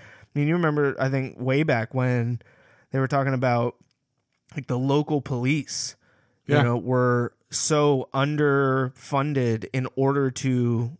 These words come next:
Speaker 1: and, like, un-, you know, unprepared to handle that type of situation.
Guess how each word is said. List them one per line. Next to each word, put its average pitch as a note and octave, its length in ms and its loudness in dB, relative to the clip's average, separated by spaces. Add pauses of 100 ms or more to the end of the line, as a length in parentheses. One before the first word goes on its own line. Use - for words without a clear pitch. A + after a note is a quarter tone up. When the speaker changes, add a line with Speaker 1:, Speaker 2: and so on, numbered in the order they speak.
Speaker 1:
and, C3 160 -2
like, A#2+ 220 -4
un-, C#3+ 240 0
you C3+ 100 0
know, A2+ 240 -2
unprepared C3 680 -2
to A2 80 -6
handle A#2 720 -2 (1000)
that A#2+ 380 -2
type A#2+ 300 -2
of G#2 460 -2
situation. - 840 -8